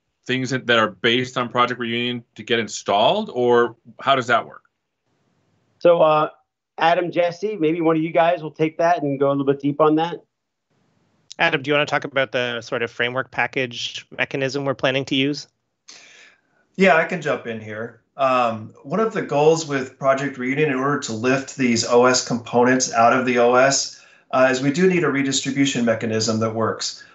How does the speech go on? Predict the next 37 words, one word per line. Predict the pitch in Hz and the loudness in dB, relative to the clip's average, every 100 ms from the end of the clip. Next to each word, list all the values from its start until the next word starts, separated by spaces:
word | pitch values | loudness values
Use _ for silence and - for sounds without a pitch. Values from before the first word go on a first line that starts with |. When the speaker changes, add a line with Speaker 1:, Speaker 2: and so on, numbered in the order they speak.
| _ _ | _ _
Speaker 4:
Fortunately, | - 175 175 190 190 | 2 2 2 4 4
with | 147 123 - | 4 0 4
M | 143 | 4
S | 147 143 | 4 2
I | 131 131 | 4 4
X | 131 - | 0 -4
framework | - 117 127 143 151 | -2 0 0 -2 -4
packages, | 147 151 165 165 175 - | -2 -2 -2 -2 -2 0
we | 123 | 0
already | 131 143 123 | 2 2 0
have | - 120 110 | 0 0 2
that | 139 139 - | 2 0 -2
technology, | 135 - 113 120 139 160 175 | -8 -2 2 2 2 0 -2
but | 165 - | -2 -4
to | - | -8
date, | 113 147 165 143 | -4 0 0 0
we've | 139 | -2
been | 139 123 | 0 -2
very, | 110 127 127 123 123 | 2 4 6 4 4
um, | 113 110 110 | 4 4 2
selective | - - 117 127 - 113 113 | -2 -2 0 0 -2 -4 -4
in | |
how | 107 117 113 | 0 2 2
we've | 110 107 | -2 -4
used | 120 117 110 | -4 -4 -6
it. | 101 - - - - | -12 -14 -20 -20 -6
You've | 120 113 | -6 -2
typically | 156 156 147 139 | -2 0 0 2
only | 131 123 | 2 2
seen | 120 131 127 | 2 2 2
it | 123 | 2
with | 113 113 117 | 0 -2 -4
the | |
dot | 107 120 120 | 2 4 4
net | 120 117 | 0 -2
Native | 117 113 98 | -2 -2 0
Runtime, | 120 131 139 135 135 135 | 0 0 2 2 2 -2